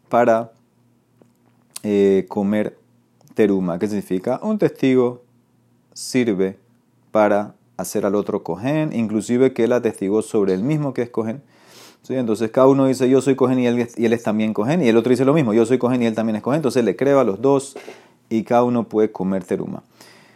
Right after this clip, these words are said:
Este es como Tanekama mi Mishnah, que un testigo sirve. Pero no le creo, Enonema le hasio isha. No le creo para dejar que se case con una mujer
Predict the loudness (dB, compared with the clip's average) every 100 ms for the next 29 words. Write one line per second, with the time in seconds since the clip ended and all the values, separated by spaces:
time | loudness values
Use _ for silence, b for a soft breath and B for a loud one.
0 | b b _ _ -4 -2 0 0 2 0
1 | 2 2 2 0 -2 -2 0 -2 -2 -4
2 | -2 -2 0 0 -2 2 6 8 6 4
3 | 4 4 4 2 4 6 6 2 0 2
4 | 0 0 0 0 0 0 0 2 0 -2
5 | -2 2 4 2 0 -6 -6 -12 -4 -2
6 | -2 0 0 2 0 0 2 2 0 -4
7 | -4 -6 -2 -2 -2 -8 -6 -4 -4 -4
8 | -6 -4 -4